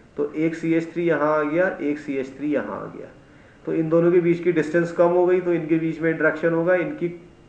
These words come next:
अ, जो cross peak है वो मिलनी चाहिए। ठीक है, यही idea जो है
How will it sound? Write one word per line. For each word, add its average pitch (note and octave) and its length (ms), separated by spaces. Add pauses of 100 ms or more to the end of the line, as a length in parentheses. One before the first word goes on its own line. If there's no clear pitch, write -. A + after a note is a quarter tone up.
(120)
अ, C#3+ 100
जो C3+ 160
cross C#3+ 380
peak D#3 180
है E3+ 60
वो E3 160
मिलनी F#3 300
चाहिए। A2+ 380 (580)
ठीक F3+ 160
है, - 240 (220)
यही E3 300
idea G#3+ 440
जो F#3 180
है D3+ 320